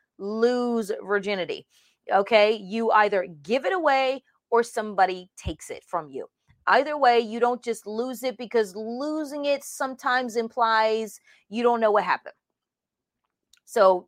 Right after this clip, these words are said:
to, if you're raped, molested, somebody took it. If you willingly had sex with somebody, you gave it. And we even talk about that and the consequences of those kinds of decisions and how they happen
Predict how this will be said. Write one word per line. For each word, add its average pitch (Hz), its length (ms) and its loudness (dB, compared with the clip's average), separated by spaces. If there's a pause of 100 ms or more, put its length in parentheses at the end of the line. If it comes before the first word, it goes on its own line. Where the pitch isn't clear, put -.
to, 214 100 -2 (180)
if 196 120 -6
you're 208 160 2
raped, 269 400 0 (560)
molested, 190 480 -6 (100)
somebody 170 520 -8
took 180 220 -12
it. - 220 -20 (440)
If 151 220 -14
you 180 100 -8
willingly 285 520 6
had 269 160 -2
sex 269 200 -10
with 226 100 -16
somebody, 214 500 -6
you 170 300 -12 (260)
gave 165 240 -10
it. - 100 -14 (320)
And 214 340 0
we 339 120 2
even 277 320 -4
talk 220 320 2
about 247 260 4
that 254 200 0 (300)
and 208 160 -2
the 226 60 0
consequences 269 800 -6 (140)
of 233 360 10
those 233 300 2
kinds 247 400 -6
of 214 240 0 (120)
decisions 202 580 -6 (320)
and 196 180 -2
how 240 320 2
they 240 220 0
happen 214 560 0